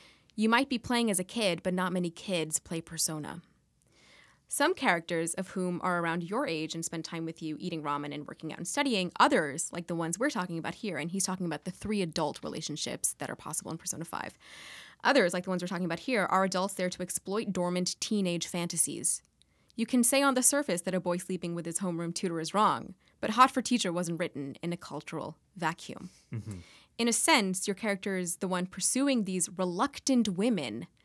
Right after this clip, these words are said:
Speaker 1: taking advantage of their weaknesses, right? So as you pursue these relationships, you find out that these women are not entirely happy. Um, you learn how they're dissatisfied with certain elements of their life,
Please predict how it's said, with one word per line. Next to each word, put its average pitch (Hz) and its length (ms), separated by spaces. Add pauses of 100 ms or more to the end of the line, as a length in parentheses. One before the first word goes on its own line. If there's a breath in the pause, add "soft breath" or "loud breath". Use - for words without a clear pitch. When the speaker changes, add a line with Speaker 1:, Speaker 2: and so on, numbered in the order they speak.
(360 soft breath)
Speaker 1:
taking 262 400
advantage 202 500
of 180 160
their 175 120
weaknesses, - 840 (460 loud breath)
right? 185 220
So - 260
as 240 320
you 254 100
pursue 285 360
these 247 140
relationships, 180 540
you 185 100
find 208 220
out 196 140
that 185 220
these 196 180
women 190 240
are 180 140
not 170 180
entirely 180 380
happy. - 400 (680 soft breath)
Um, 170 440 (500)
you 208 200
learn 196 500
how 196 260
they're 190 100
dissatisfied 185 600
with 202 120
certain 185 220
elements 175 280
of 208 80
their 190 120
life, 190 500